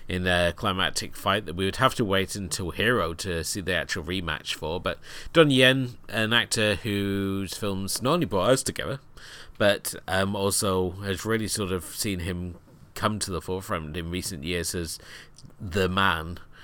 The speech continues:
It's sort of, he's finally got his, uh, his due because it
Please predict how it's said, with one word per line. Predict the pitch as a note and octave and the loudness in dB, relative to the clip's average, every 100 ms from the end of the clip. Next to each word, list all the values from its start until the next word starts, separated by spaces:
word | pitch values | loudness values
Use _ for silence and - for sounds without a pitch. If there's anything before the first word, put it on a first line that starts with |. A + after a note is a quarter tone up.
| - - - | -20 -16 -4
It's | G2+ - | -2 0
sort | A#2+ | 2
of, | G2+ - | 0 2
he's | A#2 - | 0 2
finally | A#2+ A#2+ C#3+ C3+ A2+ | 4 6 6 6 4
got | A#2+ A#2 | 6 4
his, | G#2+ G2+ E2+ | 4 2 2
uh, | G#2 G#2+ | 4 2
his | G2 G#2+ | 0 -4
due | - A2+ A#2+ | 0 2 2
because | F#2+ - F2 - | 0 -2 -6 -6
it | F2 | -10